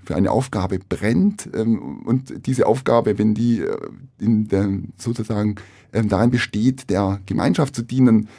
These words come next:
ähm, dann bin ich einer, der da alles geben wird und das treibt mich an. Diese Aufgabe reizt mich einfach von vorne bis hinten. Also, ähm, ich bin, kann gar nicht erwarten, anzufangen,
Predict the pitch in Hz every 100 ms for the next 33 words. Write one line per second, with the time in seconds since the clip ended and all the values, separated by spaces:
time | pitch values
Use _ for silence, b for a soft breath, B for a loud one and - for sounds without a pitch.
0 | B - 113 117 98 - 104 131 117 82
1 | 85 123 117 - 95 123 98 87 101 98
2 | 95 92 98 92 - 98 104 - 101 104
3 | 110 98 98 92 92 90 - - 71 -
4 | 92 - 92 95 B B - 107 - -
5 | 101 - 87 90 90 - - 95 - -
6 | 90 - 85 92 82 - - _ 90 87
7 | - - - _ _ 98 107 104 95 104
8 | - 101 - 92 85 - B B 92 95
9 | 95 - - - 98 98 - 113 110 107
10 | 80 71 - 113 127 143 135 120 123